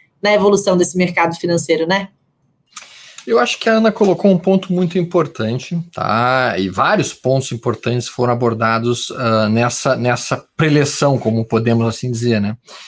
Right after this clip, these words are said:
Speaker 2: Mas um ponto que eu queria destacar dentro do que, dentro de tudo que foi mencionado, a gente tem que ter isso bem nítido, é que realmente o mercado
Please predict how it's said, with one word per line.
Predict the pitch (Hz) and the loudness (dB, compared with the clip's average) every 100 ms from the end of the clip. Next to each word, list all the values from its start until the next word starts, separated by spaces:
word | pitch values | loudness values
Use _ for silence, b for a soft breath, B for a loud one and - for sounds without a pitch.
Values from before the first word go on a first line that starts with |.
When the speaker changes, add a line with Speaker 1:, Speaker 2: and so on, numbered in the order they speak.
| B B _ | B B _
Speaker 2:
Mas | 139 185 | 0 2
um | 302 | 2
ponto | 302 262 226 | 2 2 0
que | 208 | 0
eu | 175 | 0
queria | - 170 | 0 -2
destacar | 160 - 139 - 139 147 | -2 -2 -4 -2 0 0
dentro | 131 127 127 | 0 -4 -4
do | 123 | -6
que, | 117 - _ - | -6 -12 _ -2
dentro | 147 170 170 | 2 2 0
de | 127 120 | -6 -4
tudo | 175 156 139 | -4 -2 -4
que | |
foi | - 135 | -4 -4
mencionado, | 131 120 - 110 98 123 143 | -2 -4 -6 -4 -2 -2 -2
a | 107 | -4
gente | 120 120 - | -6 -6 -8
tem | 131 120 | -8 -8
que | - | -8
ter | 123 | -10
isso | 117 104 | -8 -8
bem | 107 107 | -6 -4
nítido, | 95 104 - - 117 _ b b b b - | -4 -6 -8 -16 -20 _ b b b b -10
é | 120 | -6
que | 147 | 0
realmente | 160 151 139 143 160 | 0 0 -2 -4 -4
o | |
mercado | 147 139 127 120 127 | -4 -4 -2 -2 -2